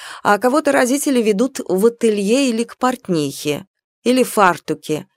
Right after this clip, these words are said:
Ясно, что с крылышками гораздо женственнее, но попробуй найди. Ближайшее место в Прибалтике, там фартуки не только с крылышками, но и из лёгкого материала, вроде тюля.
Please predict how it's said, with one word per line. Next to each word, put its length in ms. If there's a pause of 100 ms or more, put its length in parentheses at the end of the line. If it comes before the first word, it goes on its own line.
(180)
Ясно, 380
что 220
с 60
крылышками 580
гораздо 460
женственнее, 760
но 240
попробуй 540
найди. 580 (480)
Ближайшее 640
место 380
в 100
Прибалтике, 720
там 260
фартуки 420
не 120
только 300
с 80
крылышками, 760 (100)
но 180
и 180
из 120
лёгкого 500
материала, 760
вроде 320
тюля. 480